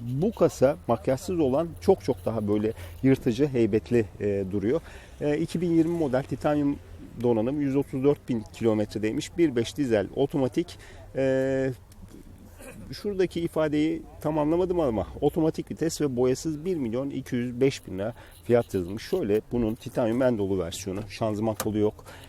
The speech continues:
Şöyle bir içini de çekeyim. İçine oturduğunuz zaman da zaten Ford böyle kendisini yolda ve virajda çok iyi bir şekilde hissettiriyor arkadaşlar.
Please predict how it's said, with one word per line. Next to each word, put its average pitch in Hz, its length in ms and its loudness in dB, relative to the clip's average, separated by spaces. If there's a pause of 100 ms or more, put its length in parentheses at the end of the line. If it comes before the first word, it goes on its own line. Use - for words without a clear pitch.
(140)
Şöyle 110 340 -2
bir 113 60 2
içini 113 300 -2
de 110 60 0
çekeyim. 98 420 -6
İçine 151 260 -2
oturduğunuz 123 560 -4
zaman 120 300 -2
da 98 80 -2
zaten 107 340 -2
Ford 127 260 -2 (240)
böyle 104 220 0
kendisini 101 520 -4
yolda 104 480 0 (140)
ve 107 180 0
virajda 110 500 4
çok - 300 -2
iyi 104 180 0
bir 95 40 -8
şekilde 101 380 -6
hissettiriyor 104 580 -2
arkadaşlar. - 480 0